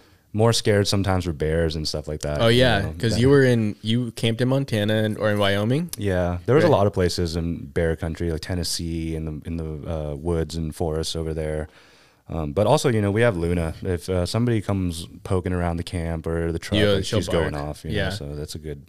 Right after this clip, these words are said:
Speaker 1: good thing to have, too.
Speaker 2: Did you run into any wildlife, like cougars or
Speaker 1: Nothing
Speaker 2: bears?
Speaker 1: crazy. No, um, a lot of deer
Speaker 2: Yeah,
Speaker 1: and
Speaker 2: tons of
Speaker 1: stuff
Speaker 2: deer.
Speaker 1: like that, you know, but, um, we were hoping to see a bear. I wanted to see a bear, you know, I
Speaker 2: Yeah.
Speaker 1: just, uh, didn't want one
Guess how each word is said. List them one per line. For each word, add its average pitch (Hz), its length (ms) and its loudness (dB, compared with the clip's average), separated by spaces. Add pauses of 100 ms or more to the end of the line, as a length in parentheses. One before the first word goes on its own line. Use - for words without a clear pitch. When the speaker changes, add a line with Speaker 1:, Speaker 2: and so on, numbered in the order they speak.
(140)
Speaker 1:
good - 120 -10
thing - 180 -10
to - 140 -14
have, 127 220 -16
too. - 80 -8
Speaker 2:
Did 113 100 0
you 107 120 0
run 101 100 2
into 113 140 2
any 127 100 2
wildlife, 131 560 2
like 101 220 2
cougars 101 680 -2
or 92 380 -6 (140)
Speaker 1:
Nothing 113 300 4
Speaker 2:
bears? 101 100 0
Speaker 1:
crazy. 95 560 4
No, 95 420 2
um, 87 400 0
a 82 40 -4
lot 107 200 4
of 85 140 -2
deer 90 500 4
Speaker 2:
Yeah, 90 120 4
Speaker 1:
and 85 100 0
Speaker 2:
tons 85 200 -2
of - 60 -4
Speaker 1:
stuff 87 200 -2
Speaker 2:
deer. 87 80 -2
Speaker 1:
like 82 100 -4
that, 80 260 -4
you 80 140 -6
know, 80 120 -4
but, 78 240 -4
um, 76 380 -4 (140)
we 123 80 2
were 143 80 4
hoping 175 260 2
to 175 60 0
see 123 160 0
a 104 80 2
bear. 107 180 4
I 120 60 4
wanted 147 220 2
to 107 60 -2
see 95 200 -2
a 90 40 0
bear, 87 300 0
you 90 80 -2
know, 90 160 -2
I 95 80 2
Speaker 2:
Yeah. 107 160 2
Speaker 1:
just, - 220 -6
uh, 80 180 -2
didn't 85 300 -2
want 78 180 -4
one 78 320 -6